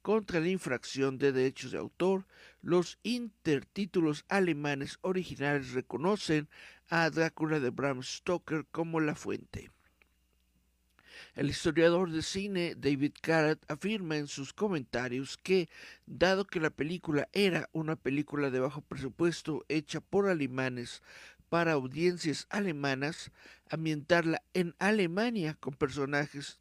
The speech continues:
que tienen nombres alemanes hace que la historia sea más tangible e inmediata para los espectadores de habla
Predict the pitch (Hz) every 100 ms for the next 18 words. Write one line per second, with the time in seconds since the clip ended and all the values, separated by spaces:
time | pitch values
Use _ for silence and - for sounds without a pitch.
0 | _ 143 - 147 143 143 143 131 135 -
1 | 156 151 139 160 196 170 160 - _ -
2 | - - 147 160 175 165 139 - - 170
3 | 160 160 - - 165 147 139 139 - 151
4 | 127 - 202 196 190 185 - 165 156 147
5 | 127 131 165 160 - 147 - - - _
6 | - 156 147 147 147 120 - 170 - 131
7 | 131 143 135 135 127 123 131 139 135